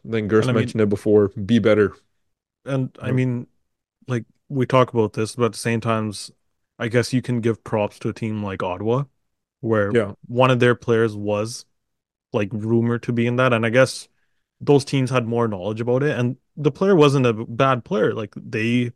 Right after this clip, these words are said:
Speaker 2: had every right to re-sign the player. They could have gone ahead and been like, "You know, we'll wait until the investigation and then we'll see what happens." But they recognized that and they didn't sign the player.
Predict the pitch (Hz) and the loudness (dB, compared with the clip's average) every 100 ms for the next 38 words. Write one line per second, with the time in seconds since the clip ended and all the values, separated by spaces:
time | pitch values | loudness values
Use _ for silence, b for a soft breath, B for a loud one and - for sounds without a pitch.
0 | _ _ _ - 120 113 123 113 113 131 | _ _ _ -2 0 2 2 2 2 0
1 | 120 113 113 - 107 107 110 98 104 120 | 0 0 -2 -4 -6 -6 -6 -4 -2 -2
2 | 110 117 110 - _ _ _ - 107 104 | -2 -2 -2 -6 _ _ _ -10 -6 -2
3 | 117 110 107 113 107 110 101 107 113 143 | -4 -4 -4 -4 -2 -4 -4 -4 -4 -4
4 | 143 _ _ _ _ 110 107 110 117 117 | -6 _ _ _ _ -4 0 2 2 2
5 | 120 120 113 117 120 110 120 151 127 110 | 2 4 2 0 -2 -4 -4 -4 -4 -4
6 | 107 107 - 117 113 107 107 101 101 113 | -4 -6 -2 -2 0 -2 -4 -10 -14 -16
7 | - b b b b 113 110 - 123 139 | -20 b b b b -2 -2 -4 2 6
8 | 139 143 147 123 101 98 107 165 131 113 | 6 4 2 0 -2 -6 -6 -6 -6 -2
9 | 117 123 123 - 120 117 113 143 110 | -2 -2 -4 -4 -4 -4 -2 0 0